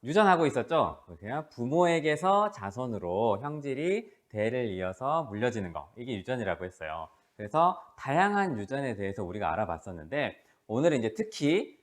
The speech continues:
사람의 유전병, 어, 병을 일으키는 그런 유전 현상들에 대해서 알아보려고 합니다.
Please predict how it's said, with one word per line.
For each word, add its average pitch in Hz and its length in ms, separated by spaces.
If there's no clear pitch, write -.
사람의 202 640
유전병, 135 600
어, 73 240
병을 185 420
일으키는 113 500
그런 101 220
유전 110 260
현상들에 127 520
대해서 82 320
알아보려고 87 500
합니다. 80 460